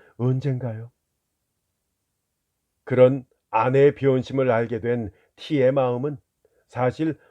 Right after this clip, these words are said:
무어라 형용할 수 없을 정도로 착잡했을 거야.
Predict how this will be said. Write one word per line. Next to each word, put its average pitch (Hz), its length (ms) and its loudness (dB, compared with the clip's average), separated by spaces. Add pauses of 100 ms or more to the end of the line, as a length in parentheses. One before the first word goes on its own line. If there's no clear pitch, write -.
무어라 147 420 4
형용할 151 480 -2
수 156 180 -4
없을 143 300 -6
정도로 139 440 -2 (200)
착잡했을 - 760 -8
거야. 107 240 -10